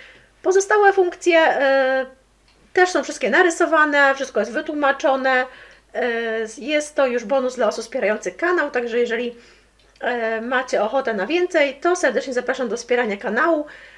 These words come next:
E, poziom podstawowy, czyli pierwsza klasa średnia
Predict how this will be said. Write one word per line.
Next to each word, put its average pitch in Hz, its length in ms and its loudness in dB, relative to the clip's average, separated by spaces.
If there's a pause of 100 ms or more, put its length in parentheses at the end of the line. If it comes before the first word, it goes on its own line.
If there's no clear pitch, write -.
(220)
E, 214 280 -2 (120)
poziom 269 420 0
podstawowy, 240 960 -2
czyli 226 180 -6
pierwsza 254 240 -6
klasa 247 240 -4
średnia 226 540 -4